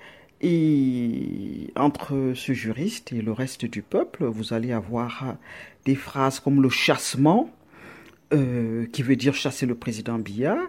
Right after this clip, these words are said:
des phrases comme, euh, « Je n'ai pas pu faire sauf que faire ceci ».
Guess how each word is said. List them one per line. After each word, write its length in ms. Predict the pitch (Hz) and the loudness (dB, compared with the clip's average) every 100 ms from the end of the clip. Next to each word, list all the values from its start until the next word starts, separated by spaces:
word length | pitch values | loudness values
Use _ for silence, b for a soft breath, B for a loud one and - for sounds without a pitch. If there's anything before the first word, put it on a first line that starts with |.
| - B B B - | -8 B B B -8
des 280 | - 143 | 4 4
phrases 600 | 135 - 151 139 139 123 131 | 4 -2 0 2 2 2 2
comme, 320 | - 139 123 | 2 2 4
euh, « 360 | 127 120 117 117 | 2 2 2 0
Je 140 | 110 123 | 0 4
n'ai 160 | 139 | 4
pas 180 | 139 147 | 4 0
pu 180 | - 139 | 0 -10
faire 380 | - - 143 135 | -6 2 4 2
sauf 420 | - 143 - - | 0 -2 -2 -10
que 100 | 147 | -8
faire 320 | - - 127 | -4 -2 -2
ceci ». 580 | - 123 - - 214 254 | -2 -6 -4 0 2 0